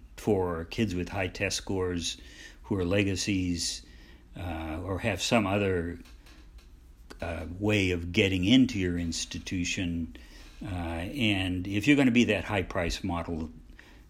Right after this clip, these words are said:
uh, those that are private and work that way, I would pretty much leave them alone.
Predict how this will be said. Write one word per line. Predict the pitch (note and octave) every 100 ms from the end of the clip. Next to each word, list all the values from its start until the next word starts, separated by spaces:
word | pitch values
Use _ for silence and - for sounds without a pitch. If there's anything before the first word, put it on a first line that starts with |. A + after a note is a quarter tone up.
| -
uh, | F2 E2+ E2 - - - A3 - - - -
those | A2+ G2+ B2+ C3 A#2
that | G#2 F2
are | E2
private | - D#3+ F3 B2+ D#2+ E2
and | D#2+ D#2+
work | D#2+ -
that | F2 E2+
way, | E2+ E2 E2
I | F2+ A#2+
would | B2 E2+
pretty | - F2+
much | D#2+ D2+ -
leave | E2+ D#2+
them | D2+
alone. | D2+ D#2 D#2+ E2 D#2 -